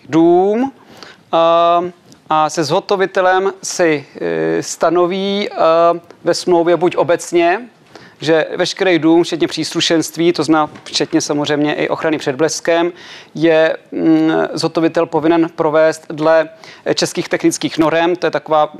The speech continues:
velice častá klauzule, kdy nemusíme vypisovat jednotlivé konkrétní technické normy, které chceme, aby byly dodrženy. Třeba uvedeme všechny české technické normy a všechny české technické normy, které dopadají, ať již se bude jednat o střechu, ať již se bude jednat o,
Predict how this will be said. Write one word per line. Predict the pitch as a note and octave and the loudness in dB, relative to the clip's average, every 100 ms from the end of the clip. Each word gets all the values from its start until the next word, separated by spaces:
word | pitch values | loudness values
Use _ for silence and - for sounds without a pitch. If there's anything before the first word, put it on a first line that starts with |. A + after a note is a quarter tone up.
| - | -4
velice | D#3+ D#3 | -4 -4
častá | C#3+ C#3 - D3 | -6 -6 0 0
klauzule, | - D3 C#3+ D3+ D#3 | 2 -2 -2 0 0
kdy | D3+ C#3+ D3+ | 0 -2 0
nemusíme | D3 C#3+ - D#3 | 0 -2 -2 -4
vypisovat | B2+ D3 D#3 D3 | -2 -4 -2 -2
jednotlivé | C#3+ D3+ E3+ D3 D3+ | -2 -4 -2 0 0
konkrétní | - D3+ - D3+ D#3 | -2 -6 -2 -2 -2
technické | D3+ C#3+ D3+ - E3 | -4 -2 -4 -2 -2
normy, | C#3+ C#3 D#3 | 0 0 -2
které | C#3+ D#3 C#3+ | -2 -2 -2
chceme, | - C#3+ D3+ | -2 -2 0
aby | C#3 | -2
byly | C#3+ D3+ | -2 -2
dodrženy. | C3 B2+ C3+ D#3 D#3+ E3+ - - - | -2 -4 -2 0 0 0 -4 -14 -14
Třeba | - D3 - D3 | -4 -2 0 0
uvedeme | C#3+ D3 F3 | 0 0 -2
všechny | - D#3 | -2 -6
české | C3+ C3+ E3 | -6 -2 -2
technické | D3 D3+ - D#3 | -2 -2 -2 -2
normy | C#3+ C#3+ D3 | 0 0 0
a | D3 | -2
všechny | D3+ D3 | -4 -6
české | - D#3 - D#3 | -6 -8 -4 -4
technické | C#3 D3+ - D3+ | -4 -6 -4 -2
normy, | C#3+ D3+ | 0 -2
které | D3+ C#3+ | -2 -2
dopadají, | C3+ - D3 D3+ D3+ - - - - | -2 0 2 2 -2 -6 -16 -14 -8
ať | C#3 | -4
již | - | -2
se | - D3 | 0 0
bude | D3 C#3+ | 2 2
jednat | C#3+ D3 D3+ | 2 2 0
o | - C#3+ - - - - | -2 -8 -8 -18 -16 -12
střechu, | - D#3+ - D3+ D3 | -4 -4 -2 0 2
ať | C#3 | 0
již | C3+ | -4
se | - D#3 | -2 -2
bude | C#3+ D3 | 0 2
jednat | C#3+ C#3 D3+ D3+ - | 2 2 0 0 0
o, | D#3 | -2